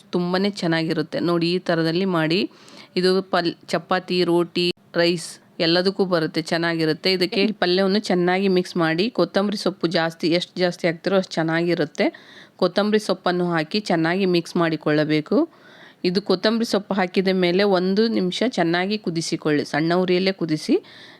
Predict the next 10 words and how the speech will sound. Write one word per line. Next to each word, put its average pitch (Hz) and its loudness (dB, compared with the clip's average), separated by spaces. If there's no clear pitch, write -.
ಇನ್ನೂ 185 4
ಚೆನ್ನಾಗಿ 175 0
ಟೇಸ್ಟಿಯಾಗಿ 170 0
ಬರುತ್ತೆ. 170 -2
ನೋಡಿ, 185 4
ಇವಾಗ 175 2
ಬದನೆಕಾಯಿ 180 0
ಆಲೂ 170 0
ಪಲ್ಯ 175 0
ರೆಸಿಪಿ 170 -2